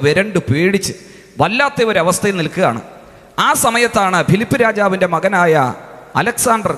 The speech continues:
ചക്രവർത്തി, ചക്രവർത്തി ആയില്ല, അലക്സാണ്ടർ അതിലെ വന്നു. അലക്സാണ്ടർ വന്നിട്ട് പറഞ്ഞു, "ഈ പ്രശ്നത്തിന് പരിഹാരമുണ്ട്. നിങ്ങൾ കുറച്ച് നേരമായിട്ട് ഇതിനെ മെരുക്കാൻ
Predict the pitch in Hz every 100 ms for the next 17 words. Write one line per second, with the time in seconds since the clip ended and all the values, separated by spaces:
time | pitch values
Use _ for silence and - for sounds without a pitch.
0 | - - 185 165 151 135 - - - -
1 | - - - _ _ _ _ _ _ -
2 | 139 170 170 175 175 208 190 - - -
3 | 160 190 - 208 185 175 175 147 113 -
4 | - - - 123 104 - - - - _
5 | _ - 240 277 320 302 285 240 240 233
6 | 202 196 190 226 262 220 214 202 196 175
7 | 170 185 175 147 151 175 233 214 214 214
8 | 196 214 233 220 202 202 202 185 - 160
9 | 190 226